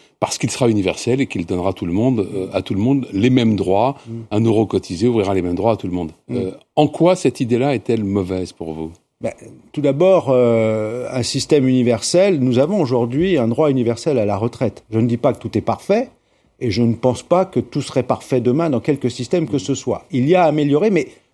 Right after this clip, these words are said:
Speaker 2: nous avons aujourd'hui un droit universel à la retraite. Euh, ensuite,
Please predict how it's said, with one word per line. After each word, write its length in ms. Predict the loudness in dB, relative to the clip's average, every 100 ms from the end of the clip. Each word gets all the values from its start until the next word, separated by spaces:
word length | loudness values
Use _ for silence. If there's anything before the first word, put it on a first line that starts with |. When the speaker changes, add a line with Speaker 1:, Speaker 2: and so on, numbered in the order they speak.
| -2
Speaker 2:
nous 160 | 2 4
avons 180 | 4
aujourd'hui 320 | 2 2 2 2
un 120 | 2
droit 260 | 2 2
universel 420 | 2 2 0 0 0
à 80 |
la 120 | 0 -2
retraite. 480 | -8 -14 -18 -20 _ _ _ _ _ -2
Euh, 240 | 2 2 2
ensuite, 580 | -2 0 0 0 -2